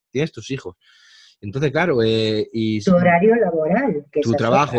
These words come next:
Speaker 2: otra.
Speaker 1: sí, porque hoy en día tenéis que tra-, trabajar los dos, porque si no, hoy en día no, <laughs>
Speaker 2: Efectivamente.
Speaker 1: no, no podemos vivir, digamos, siendo, eh, realistas. Entonces, claro, tiene que ser una, una decisión dura, la verdad, el llevar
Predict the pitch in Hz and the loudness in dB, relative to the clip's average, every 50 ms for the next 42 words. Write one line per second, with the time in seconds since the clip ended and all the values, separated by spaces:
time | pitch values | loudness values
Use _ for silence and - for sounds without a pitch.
0 | 110 101 104 98 - - 135 135 135 117 101 101 107 113 117 117 117 127 139 143 | -2 -2 -4 -6 -4 -2 -2 -2 -2 -2 -2 0 0 0 0 0 0 0 0 0
1 | 143 135 123 113 113 110 107 113 113 110 113 110 110 104 110 - 110 104 101 - | 0 0 -2 -2 -2 -2 -2 -4 -4 -4 -2 -2 -2 -2 -4 -4 -6 -6 -4 -4
2 | 107 107 107 104 117 120 143 139 - - 113 101 101 95 - 98 101 107 110 117 | -4 -4 -4 -2 -2 -2 -2 -2 -4 -6 -6 -6 -8 -10 -10 -8 -8 -8 -6 -6
3 | 113 110 107 120 127 123 104 104 101 98 95 - - 123 - 113 - - 185 - | -6 -4 -4 -2 -2 -2 -4 -8 -8 -8 -10 -10 -10 -12 -12 -6 -2 -2 0 2
4 | 120 123 135 135 135 139 143 143 123 139 135 131 127 127 123 113 113 104 98 95 | 2 2 2 2 2 2 2 2 4 2 4 4 4 4 4 4 2 0 -2 -4
5 | 92 - _ _ _ 107 113 107 _ 117 113 _ 113 113 113 120 - 180 - _ | -8 -10 _ _ _ _ -20 -20 _ -20 -20 _ _ -14 -12 -12 -14 -16 -20 _
6 | _ _ _ _ - - 120 117 117 113 110 101 _ _ - 120 110 107 101 98 | _ _ _ _ -18 -16 -14 -10 -8 -8 -8 -8 _ _ -10 -8 -8 -6 -6 -8
7 | 98 107 104 95 90 87 - - 85 82 - - _ _ - - - - - - | -8 -8 -8 -8 -8 -10 -12 -14 -18 -18 -18 -20 _ _ -20 -20 -20 -20 -20 -20
8 | _ _ _ _ - 113 110 139 147 160 151 160 165 165 147 113 123 127 139 156 | _ _ _ _ -12 -6 -4 -4 -4 -2 -2 -2 0 2 2 2 2 2 2 0
9 | 170 - 160 160 160 160 151 139 135 123 120 113 110 101 92 - _ _ _ _ | 0 0 0 0 2 2 0 0 0 -2 -2 -2 -4 -6 -8 -10 _ _ _ _
10 | _ _ _ _ _ _ - - - 143 165 180 165 135 131 120 - 139 143 127 | _ _ _ _ _ _ -10 -4 0 2 4 4 4 4 2 0 0 0 2 2
11 | 123 143 123 92 - 69 71 82 87 98 110 104 95 92 87 87 87 87 90 90 | 2 0 0 -2 -6 -10 -12 -10 -10 -10 -8 -8 -8 -8 -8 -8 -10 -10 -10 -10
12 | 90 92 95 95 92 90 98 101 107 120 127 127 127 123 120 117 113 107 104 | -10 -10 -10 -10 -10 -8 -8 -6 -4 -4 -4 -4 -4 -4 -4 -4 -6 -8 -8